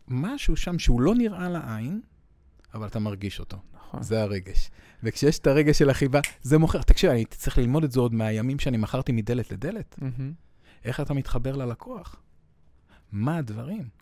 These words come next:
Speaker 1: כל הדברים האלה, דרך אגב, דברים שאני מלמד אותם בסדנאות, בקורסים, בהדרכות שלי. זה, זה, כי זה...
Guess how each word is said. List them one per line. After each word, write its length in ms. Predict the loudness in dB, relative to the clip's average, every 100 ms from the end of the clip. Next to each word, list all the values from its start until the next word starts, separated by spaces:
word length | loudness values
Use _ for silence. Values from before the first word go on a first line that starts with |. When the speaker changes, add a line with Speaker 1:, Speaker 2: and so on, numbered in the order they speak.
| _
Speaker 1:
כל 180 | 0 2
הדברים 280 | 2 2 2
האלה, 120 | 0
דרך 180 | 0 -2
אגב, 160 | -2
דברים 220 | -2 -4
שאני 160 | -2 -2
מלמד 260 | 0 0 0
אותם 260 | 0 2
בסדנאות, 640 | 2 2 -2 -8 -8 -10 -10
בקורסים, 680 | -14 -12 -10 -8 -8 -6 -8
בהדרכות 600 | -12 -12 -10 -6 -6 -6
שלי. 260 | -10 -10
זה, 140 | -12 -12
זה, 140 | -14
כי 160 | -12
זה... 100 | -10